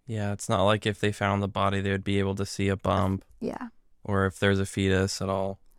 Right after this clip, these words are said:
Speaker 2: Hadn't formed bones.
Speaker 1: Ugh.
Speaker 2: A few weeks after this, private investigators were hired and they researched the area and they found twisted wire within twenty-five yards of the body.
Speaker 1: Oh my goodness.
Speaker 2: The police chief was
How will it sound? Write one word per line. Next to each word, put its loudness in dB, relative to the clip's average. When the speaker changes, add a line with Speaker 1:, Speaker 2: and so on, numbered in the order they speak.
Speaker 2:
Hadn't 0
formed -2
bones. -2
Speaker 1:
Ugh. -6
Speaker 2:
A -4
few 4
weeks 2
after 4
this, 4
private 6
investigators 2
were 0
hired 4
and 0
they 2
researched 0
the 2
area 2
and 2
they 4
found 2
twisted -2
wire 6
within -4
twenty-five -2
yards -4
of -8
the -14
body. -4
Speaker 1:
Oh -6
my -4
goodness. -8
Speaker 2:
The 2
police 2
chief 0
was 0